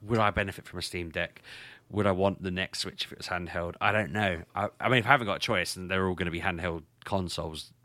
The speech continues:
from Nintendo now, then obviously I'll do that. But, yeah, I'm, I'm finding I'm struggling with handheld lately.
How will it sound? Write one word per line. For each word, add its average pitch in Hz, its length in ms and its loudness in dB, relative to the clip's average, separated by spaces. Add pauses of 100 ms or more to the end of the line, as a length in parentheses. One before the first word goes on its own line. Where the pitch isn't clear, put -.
from 82 340 -4
Nintendo 80 420 -6
now, 80 140 -8
then 82 140 -8
obviously - 300 -8
I'll 85 60 -10
do - 140 -12
that. 104 280 -2
But, - 160 -6 (540)
yeah, 92 200 0 (520)
I'm, 95 160 -6
I'm 101 120 -2
finding 107 280 -2
I'm 107 80 -2
struggling 98 320 -2
with 87 80 -4
handheld 90 380 -2
lately. 110 300 -2